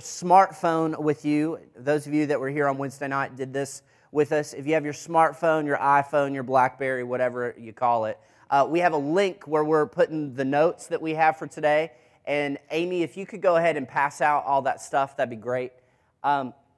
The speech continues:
if you are one of those people that don't like paper and want to save trees, we've already killed the trees and used the paper,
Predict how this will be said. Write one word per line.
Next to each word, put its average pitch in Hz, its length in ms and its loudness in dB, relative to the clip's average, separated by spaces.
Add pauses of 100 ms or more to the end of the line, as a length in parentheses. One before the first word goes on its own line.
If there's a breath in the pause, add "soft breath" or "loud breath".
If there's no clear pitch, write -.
(120)
if 135 160 -10
you 180 300 2
are 156 200 8
one 160 200 0
of 156 40 -2
those 151 200 0
people 151 300 -4
that 143 120 -2
don't 143 180 0
like 135 240 0
paper 139 420 0
and 131 120 -6
want 131 140 -6
to 123 40 -10
save 127 280 -4
trees, 131 440 -4
we've 127 180 -6
already 180 200 6
killed 165 280 -4
the 143 80 -8
trees 143 380 -8
and 127 140 -8
used 151 240 -4
the 143 60 -12
paper, 135 500 -4